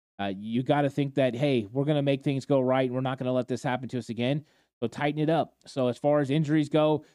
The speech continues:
Deebo Samuel listed as day-to-day for the San Francisco forty-niners with a shoulder injury, but both the X-ray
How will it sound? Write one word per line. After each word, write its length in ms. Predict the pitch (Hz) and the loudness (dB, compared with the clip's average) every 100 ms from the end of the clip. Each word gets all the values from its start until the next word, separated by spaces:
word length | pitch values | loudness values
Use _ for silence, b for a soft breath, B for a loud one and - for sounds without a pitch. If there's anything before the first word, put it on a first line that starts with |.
| B 127 | B 0
Deebo 340 | 147 151 147 | 2 4 2
Samuel 500 | - 151 151 156 139 | 2 0 2 -2 0
listed 280 | 147 - 143 | -2 -2 -2
as 160 | 123 | -2
day-to-day 960 | 107 123 135 139 139 139 120 123 143 143 | -4 -2 0 0 -2 -4 0 0 2 0
for 140 | 131 131 | -2 -6
the 80 | 123 | -4
San 200 | 147 131 | -6 -6
Francisco 720 | 139 123 139 - 139 127 - b b - | -6 -8 -10 -2 2 2 -2 b b -2
forty-niners 480 | 147 131 127 135 127 | 0 0 0 -2 -4
with 100 | 127 | -4
a 80 | |
shoulder 400 | 110 143 143 139 | -4 0 0 0
injury, 420 | 139 131 139 131 127 b b | 0 0 0 0 -2 b b
but 180 | 120 117 | -8 -2
both 260 | 127 135 139 | 0 0 0
the 220 | 127 113 | -2 0
X-ray 560 | 135 - 151 147 139 | -4 -4 -2 0 0